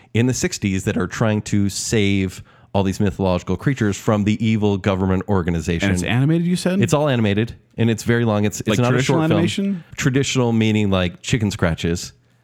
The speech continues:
Speaker 2: Like
Speaker 1: and some
Speaker 2: black and
Speaker 1: color
Speaker 2: white?
Speaker 1: here and there. No, no, it's, it's colored, but it's
Speaker 2: Okay.
Speaker 1: horrible.
Speaker 2: It's like a seventies cartoon.
Speaker 1: Yeah, it kind of feels like a seventies cartoon.
Speaker 2: Okay.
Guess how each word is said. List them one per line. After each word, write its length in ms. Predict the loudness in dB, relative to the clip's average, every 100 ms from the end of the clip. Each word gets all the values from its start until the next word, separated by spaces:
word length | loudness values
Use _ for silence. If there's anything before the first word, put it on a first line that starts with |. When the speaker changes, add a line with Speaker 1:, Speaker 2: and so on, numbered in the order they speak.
| _ -4
Speaker 2:
Like 60 | -2
Speaker 1:
and 80 | 0
some 120 | 0
Speaker 2:
black 100 | 0
and 40 |
Speaker 1:
color 140 | 0 2
Speaker 2:
white? 80 | 2
Speaker 1:
here 80 | 0
and 100 | 0
there. 60 | 0
No, 360 | 2 2 0
no, 280 | 0 2 0
it's, 200 | 0 -2
it's 360 | -2 -2 -10 -12 -14 -2
colored, 420 | 0 2 -2 0
but 220 | 0 2
it's 160 | 0 0 -2
Speaker 2:
Okay. 100 | -6 -8 _ _ _ _ _
Speaker 1:
horrible. 640 | -12 -2 0 2 2 2
Speaker 2:
It's 80 | 0 -2
like 0 |
a 100 | 0
seventies 380 | 0 0 -2 -4
cartoon. 400 | -6 -8 -8 -2
Speaker 1:
Yeah, 200 | 0 0
it 160 | -2 0
kind 140 | -2
of 60 | 0
feels 140 | -2
like 100 | -2
a 20 | -2
seventies 360 | -4 -4 -8
cartoon. 320 | -8 -8 -6
Speaker 2:
Okay. 180 | -6 -8